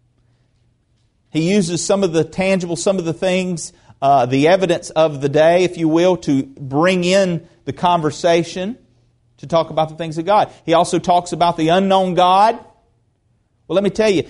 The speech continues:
you worship an unknown God. I know you have an idol here for an unknown God. Let me tell you who the God is, the true God. And one of the things we hope to do in this apologetics conference next weekend is to help you to be able to do some of those things.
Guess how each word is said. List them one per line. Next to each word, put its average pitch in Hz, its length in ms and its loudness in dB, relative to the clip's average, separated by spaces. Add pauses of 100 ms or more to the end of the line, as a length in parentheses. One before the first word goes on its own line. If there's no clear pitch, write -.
you 175 140 -4
worship 185 320 0
an 170 80 0
unknown 180 300 -2
God. 180 180 2
I 165 60 -8
know 175 80 -2
you 180 160 -2
have 160 80 0
an 156 80 -2
idol 170 240 2
here 180 160 0
for 160 100 -6
an 156 60 -2
unknown 170 300 -2
God. 175 200 2
Let 175 100 -4
me 175 60 -6
tell 175 160 -4
you 165 60 -2
who 165 80 0
the 143 80 -4
God 151 260 2
is, 123 560 -2
the - 140 -20
true 160 260 -2
God. 95 380 -6 (2250)
And 170 140 0
one 233 100 2
of 240 60 4
the 185 80 0
things 202 260 0
we 180 120 4
hope 214 260 2
to 180 100 -8
do 202 260 4
in 196 60 0
this 180 160 -4
apologetics 190 720 0
conference - 480 -2
next 185 260 -4
weekend 185 420 -2
is 170 200 0
to 190 80 -2
help 214 400 -2
you 175 80 -8
to 160 80 -6
be 185 140 -2
able 185 140 0
to 165 80 -8
do 185 140 0
some 165 160 -10
of 123 80 -4
those 107 240 -6
things. - 560 -20